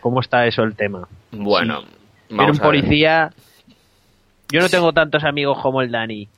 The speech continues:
Speaker 1: Si viene a mí un policía a registrarme, ¿puede registrarme? ¿No me puede registrar? O
Speaker 2: Vamos a ver, el policía en la calle no te puede cachear ni registrarte. Tú te puedes negar sin ningún problema. Ahora bien, ahora bien,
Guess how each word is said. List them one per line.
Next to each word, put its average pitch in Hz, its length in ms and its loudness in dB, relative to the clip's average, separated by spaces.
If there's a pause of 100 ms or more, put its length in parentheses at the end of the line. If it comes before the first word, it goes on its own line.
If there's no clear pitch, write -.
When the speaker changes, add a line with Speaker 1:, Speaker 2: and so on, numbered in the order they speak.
(480)
Speaker 1:
Si - 60 -2
viene 202 320 4
a 214 60 4
mí 208 120 4
un 202 140 0
policía 190 540 4
a - 20 2
registrarme, 165 600 -4
¿puede 147 280 2
registrarme? 139 520 -4
¿No 139 140 -2
me 123 60 -2
puede 117 260 0
registrar? 143 640 2
O 117 220 -2
Speaker 2:
Vamos 98 280 0
a 98 60 2
ver, 82 300 -2
el 90 200 -2
policía 101 540 0
en 101 220 -4
la 90 100 0
calle 107 540 -2
no 92 420 -6
te 90 140 0
puede 82 320 -2
cachear 82 440 -4
ni 107 80 -6
registrarte. - 600 -8
Tú 95 340 -8
te 101 120 0
puedes 80 340 -4
negar 90 420 -2
sin 90 200 -12
ningún 85 280 -6
problema. 73 440 -8 (120)
Ahora 107 320 4
bien, 107 320 0 (560)
ahora 76 320 -10
bien, 85 300 -10